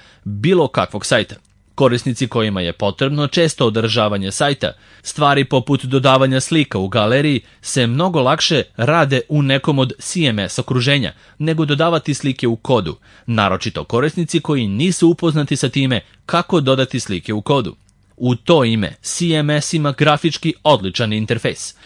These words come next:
čime se tim korisnicima grafički olakšava mnogo akcija, poput dodavanja slika u neku galeriju. Dovoljno je jednom pokazati korisniku gde da klikne kako bi dodao fotografije i na taj način on u svako doba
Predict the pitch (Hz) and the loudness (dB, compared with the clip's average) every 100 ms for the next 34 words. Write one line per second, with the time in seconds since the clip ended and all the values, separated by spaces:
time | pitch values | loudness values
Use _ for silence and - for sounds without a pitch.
0 | - 156 135 135 143 120 - 190 147 - | -4 0 0 0 0 -2 0 0 0 0
1 | 101 101 156 143 170 151 127 131 131 160 | 0 0 -2 -2 -2 -2 2 0 2 0
2 | - 160 131 143 - 165 156 135 120 143 | 0 0 0 0 0 0 0 0 0 0
3 | 101 90 95 - 104 - - - - - | 0 -2 -2 -6 -6 -8 -20 -2 0 0
4 | 135 131 117 110 107 135 170 160 180 170 | -2 -2 0 2 2 2 0 2 2 2
5 | 165 - 151 131 90 123 120 113 117 117 | 2 0 0 0 -2 -2 -2 0 2 0
6 | 71 - _ - 117 135 120 120 113 98 | -4 -12 _ -12 2 4 4 2 0 -2
7 | 92 92 156 156 101 95 110 120 110 104 | -2 0 0 0 -4 -4 -2 -2 -2 -8
8 | 95 113 156 170 165 165 143 123 110 147 | -4 -2 -2 -2 -2 -2 -2 -4 0 2
9 | 107 - 147 - 107 - - _ 180 165 | 0 -2 -2 -2 -8 -10 -20 _ -2 0
10 | 175 165 - 123 143 101 87 113 127 123 | 0 0 -2 0 0 0 -2 -2 -2 0
11 | 117 - 127 - - 139 123 95 - 160 | 0 0 -4 -4 -8 -4 -2 -4 0 2
12 | 160 165 160 160 - 147 151 131 123 - | 2 0 0 -2 0 0 0 -2 -4 -2
13 | 117 139 - 98 123 113 | 0 0 0 2 4 4